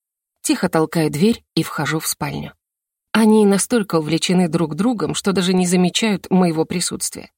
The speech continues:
Зато я вижу их. Слишком хорошо вижу.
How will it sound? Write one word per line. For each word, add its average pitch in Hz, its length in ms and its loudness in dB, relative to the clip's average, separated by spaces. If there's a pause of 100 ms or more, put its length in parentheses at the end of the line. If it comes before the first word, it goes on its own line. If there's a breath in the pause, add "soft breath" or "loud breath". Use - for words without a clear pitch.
(380)
Зато 175 280 2
я 156 400 0
вижу 147 400 0
их. - 400 -12 (440)
Слишком 185 680 0
хорошо - 480 0
вижу. 143 340 -4